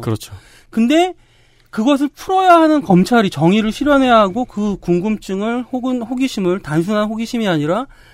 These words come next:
Speaker 2: 한 생명이 자기의 생명을 끊어서까지 그 억울함을 풀어달라고 부탁한 그 사건을 오히려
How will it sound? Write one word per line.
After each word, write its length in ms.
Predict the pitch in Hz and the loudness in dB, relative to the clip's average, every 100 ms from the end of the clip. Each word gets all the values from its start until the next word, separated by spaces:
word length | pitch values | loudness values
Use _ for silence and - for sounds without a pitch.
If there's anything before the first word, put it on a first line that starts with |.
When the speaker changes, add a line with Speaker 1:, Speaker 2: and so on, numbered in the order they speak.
| _ | _
Speaker 2:
한 240 | - 302 277 | -8 -4 0
생명이 460 | 320 302 302 277 | 2 4 4 2
자기의 300 | 214 175 190 | 0 -2 -2
생명을 380 | 208 269 262 247 | -2 -2 0 -2
끊어서까지 1400 | - 311 330 320 294 277 247 220 - 226 208 175 247 320 - _ _ _ | -4 0 2 2 2 2 0 -2 -4 -4 -4 -6 -10 -10 -12 _ _ _
그 140 | - | -2
억울함을 580 | 170 185 233 226 214 208 - _ _ _ _ _ _ _ _ _ _ - | -2 0 2 2 2 -2 -10 _ _ _ _ _ _ _ _ _ _ -10
풀어달라고 800 | 320 320 269 226 220 190 233 254 | -2 0 2 0 0 -2 -6 -8
부탁한 1120 | - 190 269 262 - 226 233 226 208 160 131 - | -10 -4 0 0 -2 -6 -4 -4 -8 -14 -20 -12
그 220 | 202 202 | -8 -6
사건을 800 | 262 - 240 202 233 226 135 127 _ - | -6 -6 -6 -4 -4 -4 -6 -10 _ -14
오히려 580 | 196 254 285 294 277 | -4 0 2 2 2